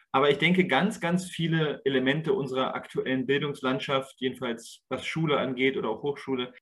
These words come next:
sind Gewohnheiten einer Entwicklung, die ursprünglich mal dafür gemacht war, äh, in viele Menschen in kurzer Zeit viel Wissen reinzustopfen, sage ich mal ganz pauschal. Und dabei nicht mehr darauf achten zu können,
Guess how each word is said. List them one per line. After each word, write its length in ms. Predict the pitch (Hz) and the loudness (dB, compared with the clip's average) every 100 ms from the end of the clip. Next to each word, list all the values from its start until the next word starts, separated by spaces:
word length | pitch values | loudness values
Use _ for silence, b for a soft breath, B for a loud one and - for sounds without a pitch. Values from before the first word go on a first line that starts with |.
| - | -8
sind 240 | 139 151 | -4 0
Gewohnheiten 920 | 147 120 131 214 202 214 202 208 214 b b b b - | 0 2 4 4 6 4 2 -2 -4 b b b b -4
einer 240 | 143 147 | -2 0
Entwicklung, 560 | 123 123 175 185 185 165 | 0 2 2 6 4 4
die 460 | 147 151 151 - - | 2 -2 -2 -4 -2
ursprünglich 460 | 170 208 - 185 170 | 4 4 4 4 4
mal 360 | 160 151 156 - | 4 4 2 -2
dafür 240 | 143 151 | -2 0
gemacht 400 | 131 131 147 - | 2 2 0 -2
war, 440 | 147 147 143 117 - _ _ - | 2 4 2 0 -8 _ _ 2
äh, 140 | 147 | 6
in 360 | 131 165 185 185 | 6 8 10 8
viele 320 | - 220 220 | 6 4 4
Menschen 760 | 147 151 180 - 180 175 170 - | 2 0 -2 2 2 2 -2 -6
in 200 | 143 123 | -8 -6
kurzer 440 | - 180 180 147 | -2 -2 0 -4
Zeit 400 | - 143 147 151 | -2 0 0 0
viel 380 | - - 156 139 | -4 0 0 2
Wissen 220 | 151 151 | -2 -2
reinzustopfen, 920 | 120 113 113 120 - 104 95 - 90 - _ _ | 0 0 -2 -6 -8 -10 -10 -12 -14 -16 _ _
sage 220 | - 120 | -4 -2
ich 60 | 117 | 0
mal 120 | 123 | -2
ganz 240 | 113 127 127 | 0 -2 -2
pauschal. 540 | 127 110 101 92 - B B B | -6 -4 -4 -4 -6 B B B
Und 160 | 139 135 | -6 2
dabei 220 | 135 156 | 2 4
nicht 160 | 160 208 | 2 2
mehr 80 | |
darauf 260 | 175 147 156 | 2 0 0
achten 220 | 175 - | -2 -4
zu 160 | - 156 | -8 -4
können, 500 | 151 147 147 135 | 0 0 -2 -6